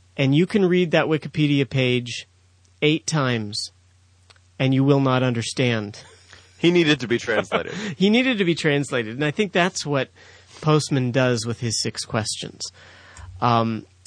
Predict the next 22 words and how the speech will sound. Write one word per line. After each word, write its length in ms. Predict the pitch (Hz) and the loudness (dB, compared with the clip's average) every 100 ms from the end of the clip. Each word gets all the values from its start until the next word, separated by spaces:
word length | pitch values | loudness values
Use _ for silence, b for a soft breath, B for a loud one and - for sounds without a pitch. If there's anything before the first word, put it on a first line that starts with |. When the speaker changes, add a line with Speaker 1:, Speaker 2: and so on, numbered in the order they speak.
| - | -10
Speaker 1:
the 100 | 165 | -8
classic 720 | - - 180 175 208 - 175 | -6 -4 0 2 2 0 -4
example 500 | 147 131 139 135 123 | -4 0 2 0 0
of 100 | 120 | -4
this, 220 | 107 110 135 | -4 -4 -4
and 100 | 127 | -4
you 100 | 127 | -2
can 160 | 139 | -4
find 380 | - 208 220 190 | -4 0 2 2
this 160 | 127 - | 0 0
online 540 | 131 123 123 123 120 | 0 2 2 2 0
on 120 | 113 | -2
YouTube, 560 | 120 131 - 139 131 127 B B B B - | -2 -2 -2 -2 -2 -4 B B B B -6
um, 320 | 110 107 113 | -4 -2 -4
you 100 | 120 | -6
can 160 | 123 113 | -6 -6
find 580 | - 143 139 139 127 | 0 2 4 2 0
Neil 220 | 120 127 120 | -2 0 0
Postman 540 | 135 131 - 131 117 | 0 0 -2 -6 -6
giving 480 | 120 143 139 139 127 | 0 2 2 -2 -2
the 100 | 117 | -4
lecture. 640 | 113 120 - - 143 139 | -4 -6 -8 -6 -4 -4